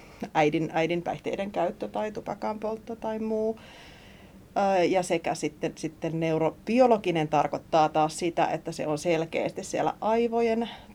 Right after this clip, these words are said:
toiminnassa ja rakenteessa oleva erilainen toimintatapa. Neuropsykiatrinen taas on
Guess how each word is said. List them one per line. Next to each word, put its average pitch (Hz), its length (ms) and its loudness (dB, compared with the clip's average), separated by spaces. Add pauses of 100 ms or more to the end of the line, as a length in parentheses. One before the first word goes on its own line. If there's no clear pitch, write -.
(180)
toiminnassa 156 760 0
ja 151 160 0
rakenteessa 160 960 -2
oleva 143 460 2 (280)
erilainen 151 640 0
toimintatapa. - 960 -6 (1400)
Neuropsykiatrinen 220 960 2
taas 160 200 -4
on - 120 -6